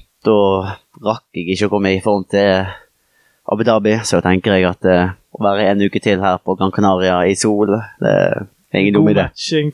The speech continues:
Speaker 2: fra Ulriken Velo.
Speaker 1: Ja, god ma-, matching og, eh, prøvd å få, liksom, altså, ja, vi s-, se på muligheten i forhold til å få en kontrakt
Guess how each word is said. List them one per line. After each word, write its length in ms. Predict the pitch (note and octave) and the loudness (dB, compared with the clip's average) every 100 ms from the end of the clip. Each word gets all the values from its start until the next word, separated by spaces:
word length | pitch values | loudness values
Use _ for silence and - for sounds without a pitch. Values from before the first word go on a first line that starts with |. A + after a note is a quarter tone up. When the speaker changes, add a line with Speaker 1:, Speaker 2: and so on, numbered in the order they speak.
| - | -4
Speaker 2:
fra 240 | C#3 C#3 | 0 2
Ulriken 420 | C#3+ D3 C#3+ C#3 | 2 2 -2 -2
Velo. 400 | C#3 D3 D3 C#3+ - - - | 0 2 2 0 -4 -12 -2
Speaker 1:
Ja, 340 | B2+ G#3+ B3 | 2 4 4
god 500 | F#3+ F#3 F3+ F3 F#3 | 4 2 2 4 4
ma-, 220 | D#3 D#3+ - - | 4 2 -2 -2
matching 540 | C#3 D3+ - C3+ A2+ | 0 0 2 4 4
og, 520 | A2 A2 G#2+ G#2+ A2 A2 - - - - _ _ - | 4 6 6 4 2 -6 -20 -20 -20 -20 _ _ -2
eh, 220 | B2+ C3 | 2 2
prøvd 300 | - D#3 C3 | 4 2 2
å 40 | A#2+ | 2
få, 180 | B2 A#2+ | 2 0
liksom, 200 | A#2+ A#2+ | 2 2
altså, 380 | A#2+ B2 A#2 A2 - - - | 2 2 0 -4 -12 -14 -2
ja, 160 | A#2 A#2+ - | 0 0 -4
vi 280 | - C2+ - | -10 -8 -8
s-, 280 | - - B2 - | -10 -6 -6 -2
se 80 | C#3+ | -2
på 120 | B2 | 2
muligheten 460 | B2 B2 B2 B2 A2 | 4 4 4 2 -2
i 60 | G#2 | 0
forhold 340 | A2 A2 G#2 | 2 2 0
til 80 | A2 | -2
å 40 | |
få 20 | A2 | -2
en 80 | |
kontrakt 400 | G2 G#2 A2 - | -2 -2 -4 -4